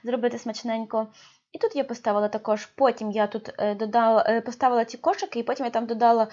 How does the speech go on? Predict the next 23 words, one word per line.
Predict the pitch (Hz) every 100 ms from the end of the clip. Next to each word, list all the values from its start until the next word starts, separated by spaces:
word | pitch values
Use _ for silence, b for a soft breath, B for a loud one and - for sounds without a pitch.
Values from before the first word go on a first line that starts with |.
| B B B
дві | 233
рослинки, | 262 285 381 523 453
здається, | 233 240 233 247 - - 208 202 180 - _ - 208
м, | 208 196 190 185 -
гранат | 196 185 185 277 480 - B B B B -
і, | 262 294 -
і | 381
ще | - 156
щось. | - - - - -
Гранат | 196 214 254 294
і | 240
груша. | 220 185 - - _ - -
Не | 240
знаю, | 175 -
через | 202 226
тут | - -
вони | 226
в | 202
Оазі | 196 208 202
Спрінг | - 196 196 - B B
завжди | 208 208 220
можна | 202 196
поміняти. | 190 185 233 359 370